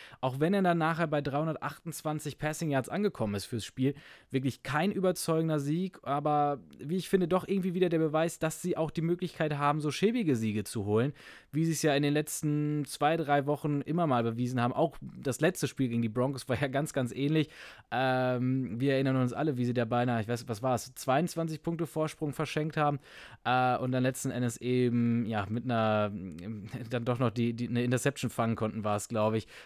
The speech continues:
äh, um den Sieg nach Hause nehmen zu holen. Äh, die haben vier Siege in Folge, neun der letzten zehn gewonnen.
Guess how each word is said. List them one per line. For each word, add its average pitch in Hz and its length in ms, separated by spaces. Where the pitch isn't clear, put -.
äh, 110 200
um 110 160
den 110 140
Sieg 113 160
nach 101 160
Hause 110 240
nehmen 98 260
zu - 160
holen. 123 420
Äh, 127 380
die 147 120
haben 196 240
vier 214 260
Siege 208 240
in 214 80
Folge, 160 560
neun 151 300
der 214 100
letzten 180 340
zehn 180 260
gewonnen. 165 440